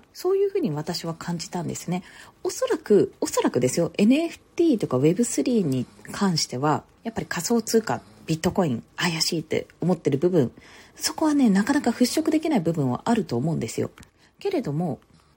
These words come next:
おそらくね、おそらくですよ、私の希望的観測もあるんですが、じわじわ広がっていくというより、その、なんか怪しいとか、なんか怖いみたいなイメージが一瞬にしてひっくり返るような、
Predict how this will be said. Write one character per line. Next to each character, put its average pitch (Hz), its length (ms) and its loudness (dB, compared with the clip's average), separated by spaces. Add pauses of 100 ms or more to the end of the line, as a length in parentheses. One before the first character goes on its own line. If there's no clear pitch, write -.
(160)
お 359 100 -6
そ - 160 -8
ら 311 120 2
く - 100 -4
ね、 - 180 0
お 320 60 -4
そ 415 100 -4
ら 359 100 -2
く - 120 -2
で 131 80 0
す - 100 -2
よ、 180 60 2
私 - 240 -2
の 254 100 2
希 - 140 0
望 311 140 2
的 - 200 -4
観 302 200 -4
測 - 200 -4
も 131 100 0
あ 180 60 -2
る 160 120 0
ん 120 40 -2
で 127 80 -4
す - 80 -12
が、 - 180 0 (280)
じ 294 180 2
わ - 140 -12
じ - 100 2
わ 190 100 4
広 175 360 2
が 262 80 2
っ 247 60 -4
て - 200 2
い 233 80 4
く 247 160 2
と - 260 -2
い 160 200 2
う - 20 2
よ 165 140 2
り、 151 200 2 (320)
そ - 200 -2
の、 320 260 4 (320)
な 262 140 4
ん 277 40 -6
か - 120 -10
怪 135 200 0
し 147 200 -4
い - 40 -4
と - 60 -10
か、 - 140 -20
な 302 100 0
ん - 40 -4
か - 120 0
怖 208 300 2
い - 80 4
み 135 140 -4
た 143 160 -4
い 131 60 -2
な 127 220 -2 (100)
イ 147 120 2
メ 190 160 6
ー 151 40 -2
ジ 127 120 -4
が 156 260 -2
一 302 120 2
瞬 403 300 2
に 381 100 6
し - 100 -10
て 339 180 2 (160)
ひ 269 160 0
っ - 40 -4
く - 160 0
り 320 100 2
返 302 240 4
る 151 80 2
よ 131 160 2
う 123 40 -2
な、 131 220 -2